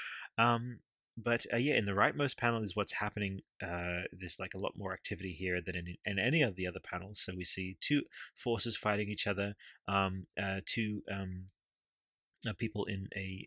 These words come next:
a boat are firing upwards, firing arrows. There's basically a battle happening, and in the middle of that battle, uh, there's a sea serpent, um, people dying in the water, and, um, the, uh, S-,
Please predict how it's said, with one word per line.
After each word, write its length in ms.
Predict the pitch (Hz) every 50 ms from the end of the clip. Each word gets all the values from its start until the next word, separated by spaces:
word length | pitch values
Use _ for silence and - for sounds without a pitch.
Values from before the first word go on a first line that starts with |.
| _ -
a 40 | 95
boat 280 | 85 113 117 - - - -
are 80 | - 101
firing 400 | - - - 95 92 92 98 -
upwards, 340 | - - - - 113 104 -
firing 300 | - 101 95 95 95 92 -
arrows. 480 | - 113 117 120 120 127 127 120 - - - - - - - -
There's 140 | - 98 -
basically 340 | - 131 120 - - 113 101
a 60 | 95
battle 260 | - 104 98 92 101
happening, 380 | 87 95 95 - - 95 95 92
and 100 | 92 92
in 60 | 92
the 80 | 92 92
middle 200 | 95 95 95 95
of 80 | 90 -
that 180 | 92 - -
battle, 400 | - 95 90 - - 95 95 - -
uh, 80 | - 95 90
there's 160 | 95 87 87
a 40 | 90
sea 220 | - - - 131
serpent, 480 | 120 - 135 131 - - 139 - - - _ - - - - - - -
um, 260 | 98 101 98 95 92 -
people 340 | - 113 107 - 104 101 95
dying 340 | - 98 95 95 95 92 92
in 80 | 90
the 100 | 87 90
water, 420 | 92 104 113 113 - - 107 110 117 _ _ - - - -
and, 280 | 98 98 95 90 -
um, 280 | 95 92 90 90 90 - _ -
the, 380 | - 95 90 90 90 90 90 - -
uh, 500 | 95 92 90 90 90 90 90 90 90 98 - _ - -
S-, 200 | 90 - - -